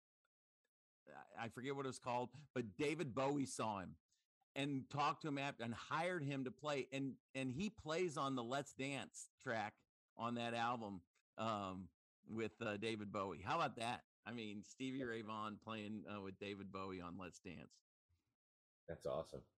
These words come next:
Speaker 1: I know. So
Speaker 2: Yeah, I love
Speaker 1: cool.
Speaker 2: all that stuff.
Speaker 1: Yeah. But, uh, d-, hey, it was good to
Speaker 2: Hey.
Speaker 1: see you again. Th-, this
Speaker 2: Yeah.
Speaker 1: live thing, I,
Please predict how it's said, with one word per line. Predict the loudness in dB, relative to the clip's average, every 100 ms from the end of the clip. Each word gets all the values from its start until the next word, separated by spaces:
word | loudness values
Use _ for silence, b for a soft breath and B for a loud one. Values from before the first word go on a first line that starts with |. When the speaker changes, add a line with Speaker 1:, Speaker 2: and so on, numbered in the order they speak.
| _ -6 -2
Speaker 1:
I | 0
know. | 2 0 -2 _
So | -12 -2 2
Speaker 2:
Yeah, | 4
I |
love | 2 0
Speaker 1:
cool. | -2
Speaker 2:
all | -2 -2
that | -4 -6 -6
stuff. | -6 -6 _ _ _ _ -10
Speaker 1:
Yeah. | -8 -8 -10 _ _ _ _ _ -4
But, | 0 0 0 2
uh, | 4 2 -4 -6
d-, | 0
hey, | 2 2
it | 2
was | 0
good | 2 4 4
to |
Speaker 2:
Hey. | 4
Speaker 1:
see | 2 2
you |
again. | 2 2 2 0 -4 -4
Th-, | -4
this | -2 2
Speaker 2:
Yeah. | 4
Speaker 1:
live | 4 4 2 -2
thing, | -2 0 0 -2 -2
I, | -2